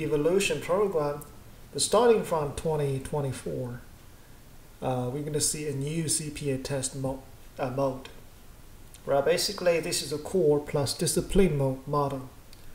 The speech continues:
So each candidate must pass all three core tests. Right? The three core tests we have seen before, right?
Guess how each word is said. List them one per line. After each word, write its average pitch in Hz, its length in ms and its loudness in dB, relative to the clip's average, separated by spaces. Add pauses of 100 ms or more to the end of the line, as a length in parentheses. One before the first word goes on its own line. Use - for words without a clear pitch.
(220)
So - 160 -6
each 233 300 2
candidate 151 720 2 (1040)
must 143 340 -2
pass 143 400 -4
all 160 160 2
three 202 280 2
core 214 320 2
tests. - 640 -2 (200)
Right? 165 220 -6
The - 80 -10
three 143 220 -2
core 156 240 -2
tests 175 340 0
we 139 120 -4
have 120 140 -6
seen 160 240 -2
before, 147 640 -2 (880)
right? 117 260 -4